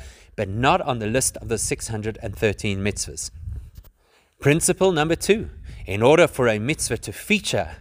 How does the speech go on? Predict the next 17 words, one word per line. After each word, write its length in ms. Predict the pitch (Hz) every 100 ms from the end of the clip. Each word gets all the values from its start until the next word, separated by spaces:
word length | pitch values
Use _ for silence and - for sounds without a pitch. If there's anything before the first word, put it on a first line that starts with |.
| -
as 300 | 117 113 98
one 160 | 113 110
of 40 |
the 60 | 101
six 240 | - -
hundred 220 | 120 104
and 120 | 98
thirteen 380 | - 107 117 101
mitzvahs, 400 | 107 - 185 185 - - - -
it 160 | 117
must 300 | 151 190 -
be 80 | 185
stated 800 | - - - 170 165 - 147 -
clearly 480 | - 156 143 127 127
in 380 | 127 131 127 113
the 120 | 110 113
Torah. 420 | - 113 98